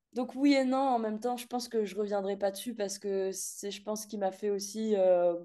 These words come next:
ben, grandir, quoi. Ap-, comme après chaque, euh, expérience, euh,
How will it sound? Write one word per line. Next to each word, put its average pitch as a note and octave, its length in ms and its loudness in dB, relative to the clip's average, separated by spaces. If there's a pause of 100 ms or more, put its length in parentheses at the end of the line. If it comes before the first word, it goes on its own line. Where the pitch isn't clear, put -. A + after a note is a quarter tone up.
ben, F3+ 200 2
grandir, A3+ 460 2
quoi. G3+ 140 4
Ap-, F3 200 0
comme G3+ 140 -2
après F#3 240 -2
chaque, F#3+ 300 -2
euh, F3+ 260 4 (440)
expérience, G3 840 -2
euh, F3+ 280 -6